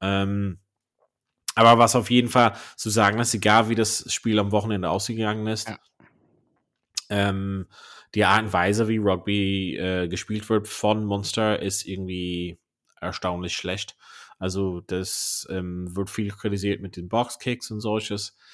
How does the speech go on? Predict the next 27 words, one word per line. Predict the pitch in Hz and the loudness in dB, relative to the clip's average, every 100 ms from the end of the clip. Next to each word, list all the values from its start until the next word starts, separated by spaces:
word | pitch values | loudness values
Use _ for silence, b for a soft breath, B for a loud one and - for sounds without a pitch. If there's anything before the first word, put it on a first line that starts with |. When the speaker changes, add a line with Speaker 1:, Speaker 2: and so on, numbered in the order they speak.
| B B B B - | B B B B -6
Speaker 2:
Mhm. | 104 | 0
Speaker 1:
Aber | 98 107 101 98 98 98 98 | 2 6 6 8 6 4 2
das | 98 104 | 0 0
ist | - - | 0 0
so | 117 | 0
ein | 110 | 2
bisschen | 104 101 107 | 0 0 -2
länger | 104 98 98 110 | 0 0 2 0
verwurzelt. | - 104 98 98 107 131 120 | 0 -2 0 -2 0 0 0
Also | 101 101 | -2 -2
die | 98 98 98 98 | -2 -2 -2 -2
Spieler, | 95 - - 104 113 120 120 123 | -4 -6 -4 -2 2 4 6 6
die | 113 104 | 4 -2
die | 104 | -2
da | 104 101 101 | 0 0 0
haben, | 98 101 107 117 120 120 123 B B B B B | 0 0 0 -2 -10 -10 -12 B B B B B
sind | - - 117 | -4 0 0
zu | 110 117 | 0 -4
viel | - 117 110 | -2 -2 2
mehr | 107 | 2
fähig, | 104 107 127 127 | 2 2 2 0
meiner | 123 120 | -2 0
Meinung | 117 120 113 | -2 -2 -2
nach, | 113 123 - | 0 -2 -4
und | - 104 104 101 - | -4 0 0 -2 -6
müssten | 107 110 113 - 120 113 | -4 0 0 -2 -4 -6
eigentlich, | - 95 101 104 107 - - | -4 -4 -2 0 0 -2 -8